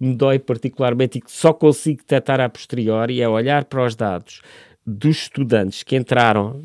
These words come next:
de licenciatura, que vêm do, do secundário e que entram em primeira opção n-, num curso da, da faculdade, às vezes com notas muito altas,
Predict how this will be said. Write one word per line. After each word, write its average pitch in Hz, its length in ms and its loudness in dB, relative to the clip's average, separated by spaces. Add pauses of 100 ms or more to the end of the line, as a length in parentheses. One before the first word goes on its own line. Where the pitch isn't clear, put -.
de 190 80 -4
licenciatura, 156 680 0
que - 140 -14
vêm 117 280 0
do, 92 320 -6
do 98 140 -8
secundário 123 720 2 (420)
e 120 160 0
que 135 240 2
entram 131 400 0
em 98 320 0 (720)
primeira 143 640 6 (120)
opção 120 760 2 (880)
n-, 123 460 4
num 110 160 4
curso 160 480 -6
da, 95 220 -2
da 101 240 -2
faculdade, 135 840 0 (160)
às 131 220 0
vezes 143 300 0
com 120 160 2
notas 107 360 -4
muito 156 400 4
altas, 139 540 0